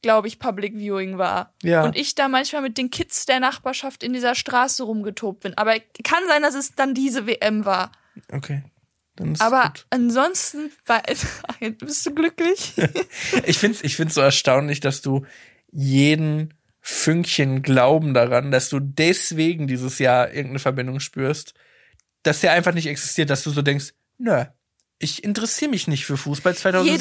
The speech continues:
Speaker 1: Jedes,
Speaker 2: auch nicht.
Speaker 1: jedes andere Jahr hat aber auch keine Erklärung.
Speaker 2: Ja, außer zweitausendneun.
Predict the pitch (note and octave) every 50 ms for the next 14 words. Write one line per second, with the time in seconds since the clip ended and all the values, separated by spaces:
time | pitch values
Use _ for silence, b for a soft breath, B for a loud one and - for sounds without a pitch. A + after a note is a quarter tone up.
0 | - F4 - - - F3 E3 D3+ - - D3 C#3 C3+ - A#3 D4 E4 - - -
1 | - - - - F#4+ - - - - B3+ C4+ D4 D4+ D#4 D#4 D#4+ C#4 A#3+ B3 A#3+
2 | A#3 G#3+ G#3+ A3+ B3 C4+ D4 C#4+ - - - C4 D4 D#4 B3+ - - A3+ C#4 D#4
3 | E4+ - - - - F4 D4+ D4 D4 C4 - - A#3 A3 - - C4+ A#3+ A3 A3+
4 | A3 G#3 F#3+ F#3+ F3+ E3 E3+ F3 F#3 F#3 F3 G#3 F#3+ - A3 A3+ A3 A3 A3 A3+
5 | A#3+ B3 A#3 E3+ C#3 B2 D#2+ E2 G2